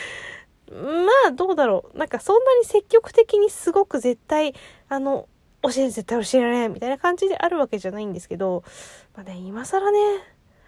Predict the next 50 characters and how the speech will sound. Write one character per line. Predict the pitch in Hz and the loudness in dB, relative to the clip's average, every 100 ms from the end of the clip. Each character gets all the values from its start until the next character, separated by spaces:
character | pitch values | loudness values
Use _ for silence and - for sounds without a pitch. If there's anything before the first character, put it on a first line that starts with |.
| _ _ _ _ - | _ _ _ _ -12
改 | 240 285 403 | -8 -8 -6
め | 381 302 | -4 -4
て | 214 196 - | -8 -14 -10
こ | 208 190 - _ _ _ _ _ _ _ _ | -10 -8 -14 _ _ _ _ _ _ _ _
う、 | 233 | -12
な | 240 | -12
ん | |
か | 202 | -12
膝 | - - | -16 -12
つ | 254 - | -12 -10
き | - | -8
合 | |
わ | 302 | -8
せ | - | -10
て、 | _ 196 - _ - - _ | _ -20 -20 _ -20 -20 _
「い | 185 | -20
や、 | - | -14
実 | - - - | -14 -12 -10
は | 226 | -10
さ」 | 196 - 185 185 | -8 -8 -6 -8
み | 175 | -8
た | 180 | -10
い | 170 | -8
な | 180 | -10
さ、 | - 170 - _ _ | -12 -14 -16 _ _
言 | - 190 190 208 | -14 -10 -6 -8
う、 | - - | -10 -16
言 | - 208 | -10 -6
う | 233 | -2
よ | 247 | 2
う | 277 | 2
な | 214 | 2
こ | 185 | -4
と | 190 | -4
で | 208 | -2
も | 180 175 | -2 -4
な | 180 | -4
い | 190 | -6
し、 | - 175 180 - _ - - - - - _ - | -6 -8 -6 -8 _ -20 -20 -20 -20 -20 _ -14
ま | 190 196 | -10 -10
あ、 | 180 _ _ | -12 _ _
ど | - | -8
っ | 226 | -8
ち | - | -8
か | - | -6
っ | |
て | - 359 | -2 0
い | |
う | 285 | 0
と、 | 285 269 226 | 2 2 2